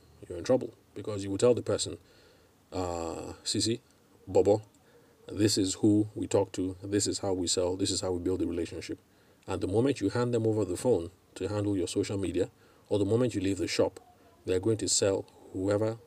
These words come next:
they think is the right person, whichever way that they think it is, and it's going to be an absolute mess. So the right individual has nothing to do with their personality. It's someone who is coachable, someone who is willing to learn and adopt a different way of thinking,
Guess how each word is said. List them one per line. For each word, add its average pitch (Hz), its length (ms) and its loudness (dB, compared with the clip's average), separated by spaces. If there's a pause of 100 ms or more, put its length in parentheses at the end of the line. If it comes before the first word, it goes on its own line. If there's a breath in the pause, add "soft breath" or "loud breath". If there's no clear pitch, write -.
(140)
they 90 140 -4
think 98 200 -4
is 87 100 -8
the 87 80 -2
right 95 140 0
person, 95 380 -6 (120)
whichever 101 360 -2
way 92 300 0 (380 soft breath)
that 92 120 -6
they 85 100 -2
think 95 280 -4
it 87 80 -4
is, 85 240 -4
and 87 180 -10
it's 87 80 -8
going 95 140 -4
to 87 40 -6
be 85 60 -4
an 87 140 -6
absolute 85 320 -8
mess. 85 240 -8 (480 loud breath)
So 87 300 0 (360)
the 101 80 0
right 123 180 8
individual 95 540 0 (280)
has 107 180 2
nothing 104 320 2
to 90 80 -6
do 98 100 0
with 95 80 0
their 82 80 -2
personality. 90 640 -6 (160)
It's - 100 -4
someone 120 240 2
who 110 80 2
is 98 100 0
coachable, 101 480 0
someone 101 280 -6
who 95 100 -4
is 90 100 -4
willing 92 220 -2
to - 100 -8
learn 82 260 -4 (360 soft breath)
and 90 100 -6
adopt 87 300 -2
a 104 40 -4
different 92 340 -6
way 82 180 -2 (340)
of - 120 -2
thinking, 80 340 -6